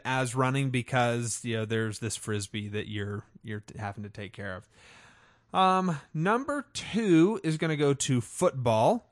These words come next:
uh, because I absolutely, I've loved it since I was a kid. Um,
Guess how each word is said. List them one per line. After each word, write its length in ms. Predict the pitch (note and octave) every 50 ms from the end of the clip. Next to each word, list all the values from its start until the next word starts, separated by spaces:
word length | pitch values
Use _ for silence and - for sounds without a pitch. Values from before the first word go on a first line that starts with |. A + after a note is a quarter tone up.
| - G#2
uh, 240 | A#2 A#2 A#2 A2+
because 400 | A2+ B2 A2+ - C3 A#2 A2 G#2+ - -
I 280 | A2+ A2+ A#2 A#2+ B2
absolutely, 920 | - A2+ A#2+ A#2+ A#2+ A#2 - - G#2 F2+ A#2 A#2 A#2 A2+ A2+ A2+ A2+ A2 G#2+ _ - -
I've 260 | G2+ A2 G#2+ G#2 G#2
loved 380 | A2 B2 C3 C#3+ D#3 D#3+ D#3 E3+
it 140 | - - -
since 260 | - D3 C#3 - D3
I 120 | C3 B2+ B2
was 160 | B2 A#2 A#2
a 60 | A2+ -
kid. 500 | - - - D3 C#3+ C#3+ C#3 D3 C#3+ - _ _ _ _ _ -
Um, 540 | A2 A2 A2 A2 A2 G#2+ A2 G#2+ G#2+ G#2+